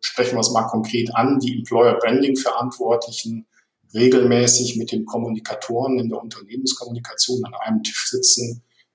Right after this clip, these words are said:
Themenrunden machen, äh, aktive Maßnahmen besprechen. Ähm, das ist eher die Ausnahme als die Regel.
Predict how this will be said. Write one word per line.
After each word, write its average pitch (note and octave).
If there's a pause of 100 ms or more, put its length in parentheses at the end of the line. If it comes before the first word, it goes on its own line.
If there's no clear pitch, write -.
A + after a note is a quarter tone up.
(100)
Themenrunden B2
machen, A2+ (260)
äh, G#2+ (220)
aktive A2+
Maßnahmen A2
besprechen. - (280)
Ähm, G2+ (600)
das -
ist -
eher G#2+
die A2
Ausnahme G#2
als -
die G2
Regel. A2+